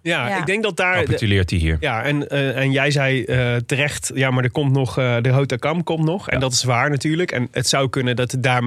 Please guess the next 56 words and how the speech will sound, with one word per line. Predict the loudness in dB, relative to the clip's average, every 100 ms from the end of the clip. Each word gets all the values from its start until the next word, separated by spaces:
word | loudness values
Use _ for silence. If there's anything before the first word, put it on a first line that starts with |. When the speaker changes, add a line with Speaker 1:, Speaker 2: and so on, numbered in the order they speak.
| -2
Speaker 2:
dat | -2 -2
je | -2
op | -2 0
dat | 0
moment | 2 2 2
weer, | 2 2 2 0 -4 -18 -20 -6
eh, | -2 0 2 0
weer | 2 2 2
bedenkt, | 2 2 0 -2
"Oh, | -2
ik | -2
voel | -2
me | -2
toch | 0 0
sterk, | 0 2
Speaker 1:
Ja. | 2
Speaker 2:
ga |
het | 0
toch | -2 -4
proberen." | -2 0 0 0
Speaker 1:
En, |
Speaker 2:
Want | 0
Speaker 1:
en | 0
Speaker 2:
het | 0
is, | -2 -2
wordt | -2 0
niet | 2 0
uitgesproken | 0 -2 0 -2 -2 -2 -2
dat | -2
hier | 0 -2
de | 0
capitulatie | -2 -2 -2 0 0 0 -2
wordt | -2
getekend. | -4 -2 -2 0 0
Speaker 1:
Mhm. | 0 -2 -6 -20 -20 _
Speaker 2:
Op | -6 -6
het | -2
Hotel | 0 2 2 2
de |
Wereld. | 2 0 -2 -6 -12 -20 -4 -2
Maar, | 0 2
de, | 2 2 2 0 -2
Speaker 1:
<laughs> | -4 -4 -2
Speaker 2:
maar, | 0 0 2
ehm, | 2 2 0 0 -2 -8 -8
maar | -2 0
je | 2
voelt | 0 0
wel | 0 0
aan | 0 0
alles | 0 0
natuurlijk | 0 -2 -2
dat | -2
het, | -4 -10
het | -14 -4
is | -4